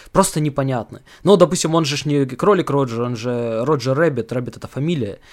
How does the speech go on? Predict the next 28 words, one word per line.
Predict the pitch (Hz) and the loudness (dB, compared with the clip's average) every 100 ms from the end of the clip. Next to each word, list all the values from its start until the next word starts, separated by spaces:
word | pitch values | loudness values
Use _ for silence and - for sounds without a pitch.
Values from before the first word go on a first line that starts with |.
| - - _ - | -20 -20 _ -12
Ну | 113 107 | -10 -8
вот, | 98 87 | -8 -10
это, | 110 120 | -8 -4
э, | 143 156 160 170 | 0 0 2 2
это | 165 | 4
вот | 151 | 4
сразу, | 160 156 123 120 | 6 4 4 0
что | - | -4
бросается | 110 123 127 120 113 113 | -4 -4 -4 -6 -6 -10
в | |
глаза. | 110 110 110 110 - - - - | -8 -8 -8 -10 -16 -20 -20 -6
А | 127 | 4
там, | 208 214 202 180 | 6 6 2 -4
во-первых, | 160 175 - 214 208 | -4 0 4 4 2
еще | - | -4
ку-, | 202 208 165 | -4 -8 -6
куча | 220 220 | -4 -2
контекстов, | - 202 269 277 - - | -2 -4 -4 -4 -6 -4
которые | 156 156 156 151 147 | -4 -2 2 2 2
нашему | 156 - 147 | 0 -2 -6
человеку | 143 151 147 139 | -4 -2 -2 -2
не | 135 | -2
очень | 135 131 135 | -4 -6 -6
понятны, | 151 185 202 127 | -4 -4 -6 -8
потому | - 131 | -8 -6
что | 127 | -6
другая | 123 127 127 | -6 -2 -2
культура. | - 127 123 113 87 | -2 -6 -6 -10 -10